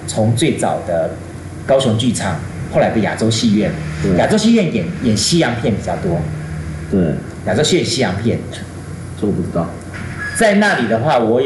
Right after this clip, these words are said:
Speaker 1: 我，我有印象当中看过的，
Speaker 2: 嗯。
Speaker 1: 亚洲戏院好像有演过《埃及艳后》、《冰汉》、
Speaker 2: 嗯。
Speaker 1: 《十戒》，
Speaker 2: 嗯。
Speaker 1: 好像有这些电影。
Speaker 2: 我知道小时候都常看成龙电影而已。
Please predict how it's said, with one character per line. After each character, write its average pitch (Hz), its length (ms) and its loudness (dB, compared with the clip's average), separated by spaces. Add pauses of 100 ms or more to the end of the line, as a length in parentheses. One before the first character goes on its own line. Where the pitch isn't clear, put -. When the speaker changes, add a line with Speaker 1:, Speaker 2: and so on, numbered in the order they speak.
(140)
Speaker 1:
我， 101 380 2
我 110 200 4
有 104 320 2
印 175 180 4
象 139 200 0
当 127 160 0
中 120 140 0
看 113 360 0
过 110 240 2
的， 82 240 -2 (240)
Speaker 2:
嗯。 98 220 0 (840)
Speaker 1:
亚 104 120 2
洲 175 120 4
戏 180 180 4
院 165 140 4
好 - 120 -2
像 151 160 0
有 123 80 4
演 117 240 0
过 123 180 0
《埃 120 140 0
及 101 220 -4
艳 104 180 2 (120)
后》、 107 200 -2 (960)
《冰 151 240 4
汉》、 - 280 -2 (440)
Speaker 2:
嗯。 98 180 4 (560)
Speaker 1:
《十 - 400 -2
戒》， 120 300 0 (720)
Speaker 2:
嗯。 85 240 2 (260)
Speaker 1:
好 - 240 0
像 165 220 4
有 107 80 2
这 123 160 2
些 113 80 -2
电 - 20 -2
影。 120 60 4
Speaker 2:
我 113 60 4
知 120 60 2
道 - 80 4
小 - 140 0
时 95 120 0
候 120 60 4
都 123 80 4
常 98 180 0
看 104 180 4
成 90 160 -2
龙 92 100 4
电 92 160 2
影 76 220 0
而 69 40 -4
已。 69 60 -4